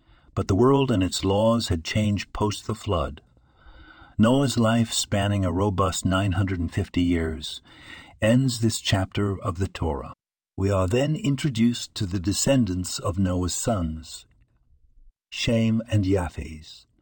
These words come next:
The lineage, the countries, the kingdoms, and the nations that evolve from these three sons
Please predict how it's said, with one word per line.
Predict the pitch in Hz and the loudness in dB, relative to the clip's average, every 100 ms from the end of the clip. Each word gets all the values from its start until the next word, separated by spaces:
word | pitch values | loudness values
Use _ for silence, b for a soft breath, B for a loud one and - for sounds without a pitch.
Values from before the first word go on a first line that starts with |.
| b b b b b b b | b b b b b b b
The | - | -2
lineage, | 98 117 117 117 113 110 - - | 2 4 4 4 -2 -8 -12 -12
the | - | -8
countries, | - 110 101 113 104 104 90 | -2 0 0 0 0 -2 -4
the | 87 | -6
kingdoms, | - 120 110 101 98 98 - b b b b | 2 2 4 2 0 -2 -6 b b b b
and | 98 98 | 0 2
the | |
nations | 101 117 104 123 113 98 | 4 4 2 2 2 0
that | 110 107 | -2 -2
evolve | 101 110 101 98 | 2 2 2 0
from | - 101 95 | -2 -2 0
these | 113 117 104 | 2 2 0
three | - 117 107 | -2 -2 -2
sons | - 98 92 90 85 82 | -2 -2 0 -2 -2 -6